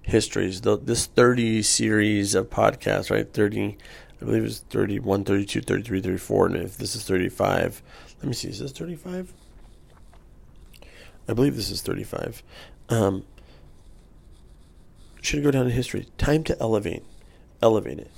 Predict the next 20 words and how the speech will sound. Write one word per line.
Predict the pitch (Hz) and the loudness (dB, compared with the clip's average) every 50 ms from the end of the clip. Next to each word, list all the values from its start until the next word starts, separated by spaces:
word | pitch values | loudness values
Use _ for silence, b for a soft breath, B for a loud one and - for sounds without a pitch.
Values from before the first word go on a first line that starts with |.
| - - - - | -20 -20 -20 -12
For | - - 98 | -4 -2 0
me, | 98 110 123 165 185 | 2 2 2 2 0
learning | 160 - 90 92 92 101 113 117 | 0 0 2 2 4 4 2 0
financial | 110 110 120 127 135 139 139 - 160 175 | -2 -2 0 0 0 -2 -2 -2 0 2
literacy. | 190 196 185 156 117 101 - - - - - - - b b b b b b b - - - - - - - - - - - - | 2 2 2 2 0 -2 -4 -6 -8 -10 -14 -16 -18 b b b b b b b -20 -20 -20 -20 -20 -20 -20 -20 -20 -20 -18 -12
To | - 107 | -8 -4
me, | 101 110 123 151 165 170 - - - - | -4 -2 -2 -4 -4 -8 -14 -18 -20 -14
communication. | - - 117 113 123 139 175 202 202 185 - - - - - 92 | -8 -4 -4 -2 -2 -2 0 0 0 -2 -2 -6 -8 -10 -10 -10
How | 92 95 | -8 -8
to | 101 117 | -8 -8
communicate. | - - 170 175 180 185 170 - - - - - - b b b b b b b b - | -6 -4 -2 0 0 0 -2 -4 -6 -6 -6 -8 -10 b b b b b b b b -8
Drop | - - 196 208 - | -2 -2 -2 0 0
the | - - - | -2 -2 -2
F | 190 190 202 - - | -2 -4 -4 -6 -6
word. | 190 - - - - - - - - - - - - - - - - | -6 -6 -6 -6 -10 -14 -20 -20 -20 -20 -20 -20 -20 -20 -20 -12 -8
Just | 240 247 - | -6 -6 -4
drop | - 208 175 143 - - | -2 0 0 0 -2 -4
it. | - - - | -8 -8 -10
It's | - - - | -10 -6 -4
okay. | 190 196 175 131 - | -2 0 0 0 0